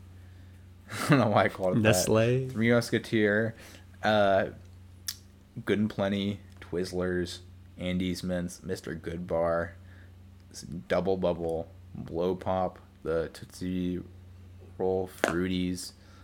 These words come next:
Speaker 1: uh, Hard Werther's Original,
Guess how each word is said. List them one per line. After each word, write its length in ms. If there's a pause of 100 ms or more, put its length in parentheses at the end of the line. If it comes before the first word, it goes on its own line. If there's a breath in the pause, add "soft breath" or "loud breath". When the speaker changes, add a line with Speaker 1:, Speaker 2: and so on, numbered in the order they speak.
(220 soft breath)
Speaker 1:
uh, 460 (300)
Hard 540
Werther's 420
Original, 680